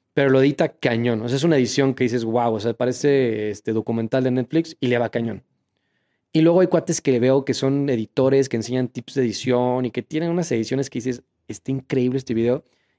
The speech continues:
Tienen dos mil seguidores y desde hace veinte años y no siguen y no tienen vistas. Entonces, este, creo que es un factor de, de personalidad. Creo que es un factor de, de sí variarle de vez en cuando para buscar ciertas cosas virales.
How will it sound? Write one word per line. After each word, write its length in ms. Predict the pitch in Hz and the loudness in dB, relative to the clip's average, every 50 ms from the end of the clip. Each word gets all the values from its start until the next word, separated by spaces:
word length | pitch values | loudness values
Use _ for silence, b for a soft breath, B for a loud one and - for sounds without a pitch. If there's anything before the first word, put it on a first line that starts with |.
| _ _ _ | _ _ _
Tienen 500 | - 127 123 131 131 127 123 123 127 - - - | -4 -2 0 2 2 0 0 -2 -4 -8 -6 -2
dos 160 | 131 117 104 | -2 0 0
mil 140 | 123 123 123 | 0 0 0
seguidores 600 | - 151 127 123 117 123 123 135 160 170 170 - - | 0 0 0 0 2 2 2 2 2 0 -2 -6 -8
y 240 | 143 123 117 113 107 | -6 -4 -4 -2 -2
desde 180 | 113 107 113 | -2 -2 -2
hace 220 | 120 - - 127 120 | -2 -2 -2 -2 0
veinte 240 | 113 113 113 123 | -2 -2 -2 -2
años 260 | 120 123 135 147 - 127 | -2 -2 -2 -4 -4 -4
y 40 | |
no 120 | 117 117 107 | -6 -6 -4
siguen 320 | - 143 131 127 143 131 | -2 -2 -2 -2 -2 -4
y 120 | 120 107 - - | -4 -6 -6 -6
no 140 | 127 123 - | -6 -4 -2
tienen 220 | 135 127 127 123 | 0 0 0 0
vistas. 380 | 127 127 - - 160 180 - - B B B B B B B B B B B | -2 -2 0 0 0 0 -2 -6 B B B B B B B B B B B
Entonces, 400 | B - 170 175 175 160 196 - - | B 2 2 4 4 2 0 -2 0
este, 420 | 170 151 139 - - 156 151 156 - | 0 0 0 0 0 0 0 0 2
creo 160 | 180 202 196 | 2 2 2
que 80 | - 240 | 2 0
es 100 | - 233 | 0 2
un 100 | 226 220 | 0 2
factor 520 | - - 202 - - - 156 151 156 151 | 0 -2 -2 0 2 2 2 4 2 0
de, 480 | - 147 147 143 131 135 127 120 120 120 | -2 -4 -4 -2 0 2 2 2 2 0
de 120 | 113 120 113 | -2 -2 -2
personalidad. 840 | - 127 113 - - 113 110 110 107 113 110 120 123 156 240 - _ _ _ _ - | -2 -2 -2 -2 -2 -4 -2 -2 -2 -2 -2 -2 -2 -2 -4 -8 _ _ _ _ -14
Creo 120 | - 135 | -12 -10
que 100 | - 151 | -10 -8
es 100 | 127 151 | -6 -4
un 100 | 147 139 | -4 -4
factor 500 | - 139 127 - _ - 135 135 131 131 | -2 -4 -4 -4 _ 0 2 2 2 2
de, 140 | 135 135 - - - _ | 2 0 0 -2 -8 _
de 220 | - 131 123 110 | -4 -2 -2 -2
sí 200 | - - 143 143 | -4 -4 -4 -2
variarle 380 | 147 160 151 143 139 131 131 143 | 0 2 2 2 2 2 2 0
de 60 | 135 | 0
vez 180 | 120 120 - - | 0 -2 -2 -4
en 120 | 135 127 - | -4 -4 -2
cuando 300 | 127 120 123 123 123 - | -2 -2 -2 -2 -2 -2
para 120 | 120 113 | -2 -2
buscar 320 | 107 107 101 - - 127 | -2 -4 -4 -6 -6 -6
ciertas 320 | - - 139 120 - 127 - | -6 -6 -6 -6 -6 -6 -8
cosas 240 | - 127 123 131 120 | -8 -8 -6 -6 -4
virales. 480 | 110 107 110 110 117 151 208 220 - | -4 -2 -2 0 0 0 -2 -2 -4